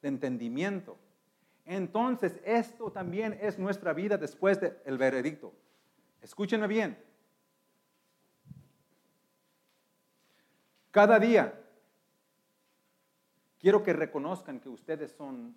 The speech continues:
un templo del, de Dios, del Espíritu Santo. Y viviendo dentro de ti, e-, es el propio Espíritu de Dios.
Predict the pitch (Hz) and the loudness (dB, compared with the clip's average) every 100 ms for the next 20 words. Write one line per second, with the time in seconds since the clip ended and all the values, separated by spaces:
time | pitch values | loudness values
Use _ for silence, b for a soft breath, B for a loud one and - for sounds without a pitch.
0 | _ 151 143 135 127 127 104 101 101 _ | _ -18 -16 -14 -16 -16 -16 -18 -20 _
1 | 107 98 107 98 95 - 110 - - 120 | -20 -20 -20 -20 -20 -20 -20 -20 -20 -20
2 | - - b b 175 160 170 180 233 240 | -20 -20 b b -4 0 0 2 6 8
3 | 190 220 214 185 - 226 147 - _ _ | 6 4 2 2 2 -2 -4 -10 _ _
4 | _ _ _ _ _ _ _ _ _ _ | _ _ _ _ _ _ _ _ _ _
5 | _ _ _ _ _ _ _ _ _ _ | _ _ _ _ _ _ _ _ _ _
6 | _ - - _ _ - - _ 131 127 | _ -20 -20 _ _ -20 -20 _ -10 -6
7 | 156 - 143 139 135 139 127 113 113 92 | -8 -6 -8 -6 -8 -8 -12 -14 -14 -14
8 | 95 - _ - _ | -14 -18 _ -20 _